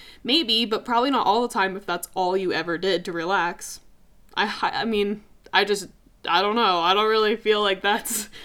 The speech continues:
that's the way. So when you make this list, you realize, like, what you need to be a happy, fulfilled person. And you can balance that with your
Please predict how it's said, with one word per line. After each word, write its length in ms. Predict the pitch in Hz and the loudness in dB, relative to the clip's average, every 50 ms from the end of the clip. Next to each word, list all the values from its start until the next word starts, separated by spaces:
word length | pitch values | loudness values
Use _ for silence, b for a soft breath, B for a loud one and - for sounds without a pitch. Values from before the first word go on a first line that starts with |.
| B B B B - | B B B B 0
that's 280 | - 190 208 208 - | 0 0 0 0 -2
the 120 | - 202 190 | -2 0 2
way. 420 | 214 226 185 151 156 170 202 208 - - | 2 2 2 0 -2 -4 -6 -8 -12 -12
So 520 | - - - 247 233 233 226 226 226 233 B B B B B B B B | -8 -2 2 4 6 6 6 4 2 0 B B B B B B B B
when 240 | - - 220 240 277 | 2 4 4 4 6
you 120 | 294 285 269 | 4 2 2
make 220 | 254 233 226 - | 2 2 0 -4
this 260 | 208 202 - - - | -8 -10 -10 -10 -6
list, 520 | 254 302 320 277 214 208 214 - - - b b b b b b b - - - - - - - - - - b b b b b - - - - - - - - - | -2 2 2 2 2 2 -2 -4 -10 -12 b b b b b b b -20 -20 -20 -20 -20 -20 -20 -20 -20 -20 b b b b b -20 -20 -20 -20 -20 -20 -20 -20 -14
you 200 | - 214 233 233 | -6 -4 -4 -2
realize, 540 | 214 202 214 240 240 240 233 220 214 208 202 | -2 2 4 4 6 6 4 2 0 -2 -4
like, 180 | 202 196 190 190 | -4 -6 -6 -8
what 340 | 190 180 190 220 220 - - | -8 -4 -4 -4 -4 -4 -6
you 240 | 175 190 202 208 196 | -10 -8 -8 -8 -8
need 300 | 185 185 180 175 165 165 | -8 -8 -8 -10 -10 -12
to 80 | - | -14
be 380 | 165 - 170 170 165 165 - - - - | -12 -10 -10 -8 -8 -8 -10 -12 -16 -20
a 60 | - | -16
happy, 260 | - - 175 165 170 | -12 -10 -8 -8 -8
fulfilled 420 | 170 - 180 170 - 160 156 147 147 | -8 -8 -10 -10 -6 -6 -6 -6 -6
person. 400 | - 180 - - - 139 147 - | -6 -6 -6 -6 -8 -10 -10 -10
And 160 | 165 190 214 | -8 -8 -6
you 80 | 208 208 | -8 -6
can 200 | 208 233 214 202 | -6 -8 -8 -8
balance 520 | 208 - 190 214 226 240 240 226 220 - | -6 -4 -2 0 0 0 0 -2 -4 -4
that 240 | - 185 185 165 - | -4 -4 -4 -2 -2
with 220 | 170 165 165 - | -4 -4 -4 -6
your 300 | 180 170 165 170 170 170 | -6 -4 -2 -2 -4 -6